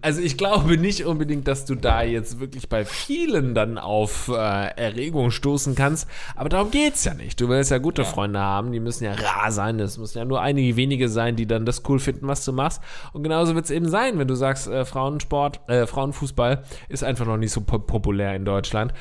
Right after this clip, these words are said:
Speaker 1: Dann wirst du auf der Party nicht der Hit sein, aber beim Frauenfußball im Stadion, da bist du der Hit. Weil da wirst du dann die Leute kennen und,
Speaker 2: Ja.
Speaker 1: äh, kennenlernen und sagen, „Okay, wir haben ein gemeinsames Hobby.“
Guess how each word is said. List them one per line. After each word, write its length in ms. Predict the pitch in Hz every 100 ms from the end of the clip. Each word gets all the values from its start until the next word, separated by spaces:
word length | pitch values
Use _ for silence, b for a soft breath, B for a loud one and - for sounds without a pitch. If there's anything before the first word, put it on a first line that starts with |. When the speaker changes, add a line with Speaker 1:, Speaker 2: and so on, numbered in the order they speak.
| B
Speaker 1:
Dann 160 | 113 110
wirst 160 | 135 135
du 40 |
auf 120 | 127
der 100 | 123
Party 320 | - 143 143
nicht 180 | 127 113
der 80 | 110
Hit 140 | 110
sein, 320 | - 113 139 135 B -
aber 220 | 156 135
beim 180 | 120 110
Frauenfußball 560 | 151 143 120 113 113
im 100 | 104
Stadion, 540 | 104 - 143 101 117 135 B B
da 120 | 123 113
bist 200 | 117 -
du 80 |
der 140 | 101 92
Hit. 240 | 85 - - B B
Weil 160 | 101
da 160 | 104 117
wirst 140 | 120 131
du 60 |
dann 120 | 120 117
die 60 |
Leute 260 | 113 113 107
kennen 380 | 110 107 135 135 B B -
und, 160 | 127 120 117 113
Speaker 2:
Ja. 240 | 95 117 113
Speaker 1:
äh, 60 |
kennenlernen 580 | 107 143 127 101 101 117
und 140 | 113 110
sagen, 240 | 113 117
„Okay, 260 | 113 120 117
wir 80 | 107
haben 100 | 107
ein 140 | 104
gemeinsames 580 | 104 104 104 107 107 101
Hobby.“ 280 | 131 110